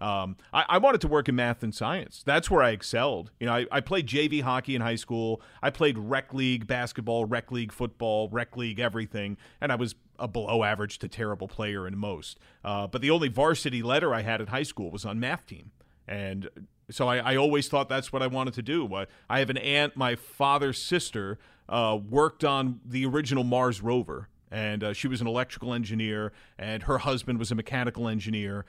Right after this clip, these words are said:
Um, so I, I thought I wanted to be an engineer.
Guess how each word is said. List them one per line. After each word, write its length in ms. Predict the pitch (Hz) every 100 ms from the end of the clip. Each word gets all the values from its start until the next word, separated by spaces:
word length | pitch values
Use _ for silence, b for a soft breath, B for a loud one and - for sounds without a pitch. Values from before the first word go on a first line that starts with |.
| B B
Um, 400 | - 104 98 104 -
so 160 | 143
I, 220 | 131 131
I 40 | 135
thought 260 | 165 180
I 80 | 165
wanted 220 | 139 143
to 60 | 120
be 120 | 131
an 80 | 120
engineer. 560 | 117 104 110 107 65